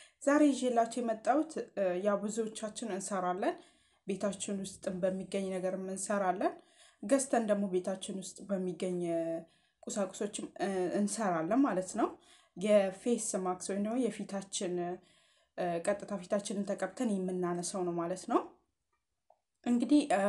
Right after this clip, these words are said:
ጓደኞቼ እሱን እሰራለሁ፣ አብረን እንከታተለው ማለት ነው። ትወዱታላችሁ ብዬ ተስፋ አደርጋለሁ። ይሄን፣ እ፣ ፌስ ማክስ ለመስራት፣ እ፣ በጣም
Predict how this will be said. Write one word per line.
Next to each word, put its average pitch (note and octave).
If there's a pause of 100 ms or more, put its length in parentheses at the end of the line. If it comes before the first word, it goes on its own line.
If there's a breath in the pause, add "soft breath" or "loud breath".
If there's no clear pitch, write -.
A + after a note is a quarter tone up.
ጓደኞቼ G3+ (680)
እሱን G#3+
እሰራለሁ፣ G3 (680)
አብረን A3
እንከታተለው F#3
ማለት G3+
ነው። - (220)
ትወዱታላችሁ G#3
ብዬ G#3+
ተስፋ A3
አደርጋለሁ። F3 (500 loud breath)
ይሄን፣ A#3
እ፣ G3 (120)
ፌስ A#3+
ማክስ A#3
ለመስራት፣ B3 (120)
እ፣ G3 (460)
በጣም G#3